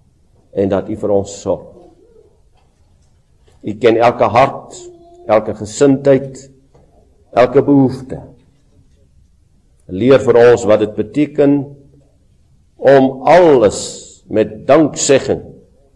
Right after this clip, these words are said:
by u bekend te maak, omdat ons glo. Baie dankie dat al is daar soveel ongety in die wêreld,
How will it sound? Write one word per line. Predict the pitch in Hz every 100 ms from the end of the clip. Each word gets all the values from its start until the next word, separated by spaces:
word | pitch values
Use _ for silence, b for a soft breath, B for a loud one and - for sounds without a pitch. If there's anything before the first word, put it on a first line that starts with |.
| _
by | - 92 107
u | 110 117 107
bekend | 117 107 95
te | 95
maak, | 87 82 - - - _ _ _ _ _ _ _ _
omdat | - 110 98 95 -
ons | 92 -
glo. | - 107 76 71 - - - _ _ _ _ _ _ _ _ _
Baie | - 135 139
dankie | 127 135 131 123
dat | 113 107 - - - - _ _ _ _
al | - 127 139 135 135 135
is | 110
daar | 131 127
soveel | 127 135 123 127 120
ongety | 139 143 139 139 - 143 143 139
in | 139
die | 131
wêreld, | 127 107 85 80 -